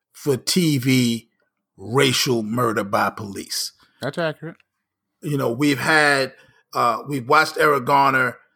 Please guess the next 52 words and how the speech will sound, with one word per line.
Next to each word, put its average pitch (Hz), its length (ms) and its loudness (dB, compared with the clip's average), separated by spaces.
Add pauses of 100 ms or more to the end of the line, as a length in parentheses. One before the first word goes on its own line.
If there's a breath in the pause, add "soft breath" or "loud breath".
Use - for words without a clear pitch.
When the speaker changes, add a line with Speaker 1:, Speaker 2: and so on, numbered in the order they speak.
(120)
Speaker 1:
and 127 260 -4
you, 131 240 -6
it, 139 120 -2
it's 127 260 -6
kind 170 220 2
of 139 80 0
a 135 40 -2
jumble 147 460 0
of 127 100 -6
bodies. 127 460 0
And 120 100 -12
we've 135 160 -8
seen 147 240 -6
the 139 100 0
other 139 220 2
one, 120 160 -2
I 117 60 2
think, 123 300 -4
that 123 140 2
happened 127 460 0
in, 123 180 -2
uh, 113 340 2
I - 60 -14
forget 127 240 -10
where 117 140 -6
it 104 60 -12
was. 107 220 -6
Was 101 180 -10
it, 101 80 -12 (100)
uh, 101 200 -4 (840 soft breath)
Indiana, 135 400 4
or 120 80 2
maybe 127 160 2
it 120 60 0
was, 107 140 -6
I 127 160 2
forget 113 280 -6
where 104 140 -4
it 98 40 -8
was. 107 240 -4
Uh, 110 240 -6
the, 120 160 -10 (160)
the, 110 140 -8
this 123 300 -4
<laughs> - 340 -4
sounds - 460 -6
horrible, 120 340 0
but 123 80 -8
so 135 180 2
many 147 300 2
of 101 80 -4
them. - 80 -20